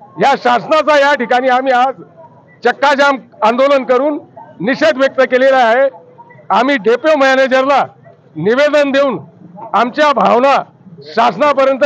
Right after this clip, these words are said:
कळविण्यासाठी आज या ठिकाणी हे आंदोलन केलेलं आहे. आम्ही या ईव्हीएम द्वारा स्थापित या सरकारला इशारा देऊ इच्छितो. आजचं आंदोलन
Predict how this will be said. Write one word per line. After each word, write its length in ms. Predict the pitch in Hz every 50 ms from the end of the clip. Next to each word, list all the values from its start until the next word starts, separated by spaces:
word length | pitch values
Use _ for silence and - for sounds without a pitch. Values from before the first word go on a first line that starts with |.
| 269 277
कळविण्यासाठी 720 | 254 262 269 277 285 285 302 269 185 208 214 190 247 277 277 - - - - - - - - - - - - _ _ -
आज 220 | 170 214 254 226 254
या 120 | 269 269
ठिकाणी 340 | 220 208 190 240 233 254 277
हे 260 | 294 - - 175 196
आंदोलन 420 | 220 214 226 233 247 254 269 269
केलेलं 360 | 214 277 277 269 277 277 247 220
आहे. 180 | 180 156 143 127 - - - - - - - - - - - - - - - - -
आम्ही 420 | 165 208 247 277 294 302 302 302 294 269 - - _ _ _ - - - - -
या 460 | 151 185 247 269 277 285 285 285 294 - - - - _ -
ईव्हीएम 460 | 175 202 240 247 262 285 302 311 285
द्वारा 320 | 240 254 254 262 285 285 233
स्थापित 440 | 147 - - 214 - - 294 277 185 - - - - - - - - - - - - -
या 180 | 180 240 277 233
सरकारला 580 | - 247 233 220 - 277 269 269 277 285 285 277
इशारा 420 | 240 247 208 170 285 320 330 311
देऊ 240 | 285 269 269 269 254 247
इच्छितो. 400 | 247 247 247 240 - 196 160 131 - _ _ _ - - - - - - - - - - - 554 523 - - - - - - - 508 494 - -
आजचं 340 | 185 226 240 - - 302
आंदोलन 540 | 294 277 277 269 269 285 285 294 294 302 294